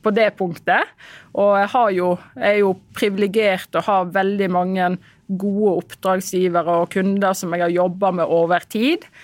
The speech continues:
som jeg også kjenner rekrutteringsbehovet til, eh, ofte, eh, uten at jeg nødvendigvis har en pågående prosess på gang. Eh, og da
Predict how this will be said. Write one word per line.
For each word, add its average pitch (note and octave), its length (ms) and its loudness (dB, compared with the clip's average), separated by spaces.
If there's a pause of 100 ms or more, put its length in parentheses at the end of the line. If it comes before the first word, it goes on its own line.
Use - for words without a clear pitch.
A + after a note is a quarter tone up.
(280)
som G3 240 -2
jeg F#3+ 80 0
også F#3 400 -4
kjenner G3 560 -2
rekrutteringsbehovet F3 1400 -2
til, D#3+ 400 -2 (320)
eh, D#3+ 240 -2
ofte, F#3+ 420 -2 (220)
eh, G3 240 -2
uten G3 240 -2
at F#3 80 -12
jeg D#3+ 160 -2
nødvendigvis G3+ 560 -2
har F#3 100 0
en F3 140 -8
pågående E3+ 560 -2
prosess - 400 -6
på - 240 -10
gang. D4 160 0 (880)
Eh, A3+ 400 4
og A3 160 0
da B3+ 60 2